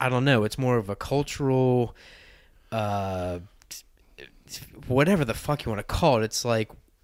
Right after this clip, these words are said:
we're kinda coming to terms with our deep-rooted <laughs> American values.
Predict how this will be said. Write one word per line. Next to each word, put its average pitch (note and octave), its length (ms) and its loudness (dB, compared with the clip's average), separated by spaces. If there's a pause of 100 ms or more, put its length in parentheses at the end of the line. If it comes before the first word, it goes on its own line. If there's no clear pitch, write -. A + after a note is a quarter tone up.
(220)
we're C3 220 2
kinda F3 380 4
coming D#3 480 4
to A#2+ 80 2
terms B2+ 800 2
with A2+ 360 0 (800)
our A2+ 160 0
deep-rooted A#2+ 1080 0 (320)
<laughs> - 320 -6
American C3 640 2
values. B2+ 680 2